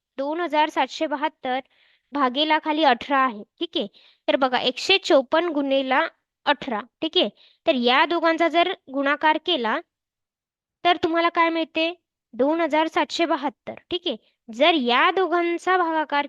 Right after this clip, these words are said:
केला, तर तुम्हाला काय मिळायला पाहिजे? एकशे चोपन्न. ठीक आहे, मग बघा,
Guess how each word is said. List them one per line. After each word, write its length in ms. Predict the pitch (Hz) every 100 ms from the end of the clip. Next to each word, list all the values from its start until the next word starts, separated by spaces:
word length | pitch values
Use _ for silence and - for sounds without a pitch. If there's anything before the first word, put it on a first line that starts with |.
| -
केला, 380 | 320 220 214 294 339 -
तर 80 | 294
तुम्हाला 240 | 320 311 320
काय 220 | 320 311
मिळायला 420 | 302 294 294 285
पाहिजे? 480 | 277 247 233 262 381 - _ _ _ -
एकशे 320 | 233 - 359
चोपन्न. 640 | 370 427 415 339 277 254 269 _
ठीक 180 | 339 339
आहे, 120 | 330 214 -
मग 160 | 220 220
बघा, 260 | 226 240